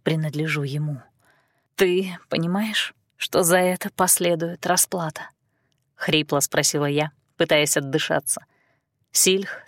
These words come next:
такой красивый, что я просто не могла налюбоваться на него.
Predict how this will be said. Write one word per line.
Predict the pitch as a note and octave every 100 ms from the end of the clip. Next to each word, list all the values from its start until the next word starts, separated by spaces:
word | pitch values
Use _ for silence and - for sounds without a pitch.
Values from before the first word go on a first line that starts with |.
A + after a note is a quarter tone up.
| -
такой | E3 E3
красивый, | D3 - D#3 - F#3 F3 D#3 _
что | - -
я | F3 F3
просто | A3+ - G3+
не | G3+
могла | G3+ F#3+ G#3+
налюбоваться | G3 F#3 F#3 F#3 E3 - -
на | D3
него. | D3 D3